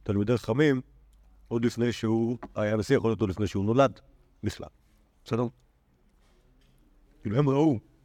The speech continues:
הם ראו את סבא שלו. הם היו בזמן שסבא שלו היה נשיא. ראינו, רבי יו-, רבי יוחנן שואל שאלה מרבי הושעיה, כשרבי יהודה הנשיא הראשון נמצא שם, והוא מתייחס לרבי יוחנן כתלמיד חכם צעיר. טוב. אז ככה.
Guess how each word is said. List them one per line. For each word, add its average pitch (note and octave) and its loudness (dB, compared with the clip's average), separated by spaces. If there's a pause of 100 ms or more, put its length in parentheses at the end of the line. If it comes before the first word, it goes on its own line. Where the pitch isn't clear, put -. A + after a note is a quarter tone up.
(240)
הם C3 4 (480)
ראו A#2 4
את A2 -4
סבא C#3 4
שלו. - -12 (580)
הם F#2 -4
היו A2+ 2
בזמן G2 0
שסבא F#2 -4
שלו F#2 -4
היה F#2 -2
נשיא. G2+ -2 (400)
ראינו, A2 0
רבי F#2 0
יו-, A2 2 (140)
רבי A2 -2
יוחנן B2+ 0
שואל A#2+ -4
שאלה B2+ -2
מרבי G#2+ -2
הושעיה, D#3 2
כשרבי A#2 -4
יהודה B2 2 (460)
הנשיא C#3+ 2
הראשון B2+ 2 (760)
נמצא A#2 0
שם, F#2+ -8 (200)
והוא G#2 -2
מתייחס A2+ 0
לרבי G#2+ -2
יוחנן C#3+ 0
כתלמיד G#2 -2
חכם F#2+ -4 (440)
צעיר. E2+ -2 (400)
טוב. G2 -2 (1300)
אז G#2 0
ככה. G#2 2